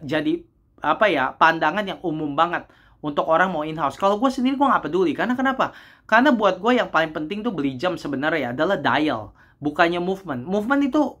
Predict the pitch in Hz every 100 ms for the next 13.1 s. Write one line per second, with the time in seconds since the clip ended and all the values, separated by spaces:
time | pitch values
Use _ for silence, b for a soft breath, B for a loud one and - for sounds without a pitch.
0 | _ _ - 165 165 143 165 160 - 214
1 | 214 202 220 233 156 - b b b -
2 | 180 285 247 _ _ - 190 196 170 160
3 | 180 208 269 - 190 175 165 165 240 214
4 | 156 156 160 151 170 190 202 202 226 156
5 | 143 147 156 151 190 - 143 123 165 190
6 | 233 240 277 - b b b b b b
7 | - 170 170 165 165 180 202 196 147 160
8 | 196 277 320 311 311 233 180 151 190 214
9 | 285 226 185 226 214 175 175 175 - 240
10 | 254 180 202 233 185 170 165 175 214 208
11 | 160 151 156 160 139 B B B 175 190
12 | 208 208 190 233 277 196 170 190 226 185
13 | 156